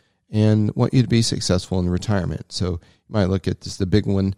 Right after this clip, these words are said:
number one, that affects emotions, behaviors, and these biases would be something called overconfidence. Just like it sounds, simply thinking that you have better information or better interpretation of information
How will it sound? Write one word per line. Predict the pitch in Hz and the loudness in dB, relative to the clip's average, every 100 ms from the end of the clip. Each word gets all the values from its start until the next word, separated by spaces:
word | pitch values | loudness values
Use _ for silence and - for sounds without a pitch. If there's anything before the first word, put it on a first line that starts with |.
| _ _ _ | _ _ _
number | 101 95 | 0 2
one, | 92 95 101 98 | 4 4 4 0
that | - - | -4 -8
affects | - 95 92 | -4 -4 -2
emotions, | 90 92 95 95 98 | 0 2 2 -2 -4
behaviors, | - 85 90 87 90 - | -4 0 2 2 0 0
and | 87 | -2
these | 90 82 | -2 -4
biases | 92 90 90 90 - _ _ | -2 0 0 -2 -4 _ _
would | 113 | -4
be | 95 101 | 2 2
something | - 107 107 110 | 2 0 0 -2
called | 104 98 - | 0 -2 -2
overconfidence. | 98 104 - 123 127 117 82 - - - _ _ _ | -2 -2 -2 0 2 0 -2 -4 -8 -10 _ _ _
Just | - 101 - - | 0 0 0 -6
like | 101 95 - | -2 0 0
it | 101 | -4
sounds, | - 98 90 85 - | -2 0 0 -4 -8
simply | - 107 104 104 | -4 -2 0 -2
thinking | 104 101 98 | -2 0 0
that | 95 | 0
you | 101 | -2
have | 95 139 | -4 0
better | 90 95 | 0 0
information | 92 95 92 90 - 90 87 85 | 0 -2 -2 -2 -2 -4 -2 -4
or | 82 - | -8 -6
better | 98 95 92 | -2 0 0
interpretation | 90 95 85 - 90 - 85 87 _ _ | -2 -6 -6 -4 -2 -2 -6 -8 _ _
of | - 90 | -6 -2
information | 90 92 82 87 101 | -2 -2 -4 -4 -4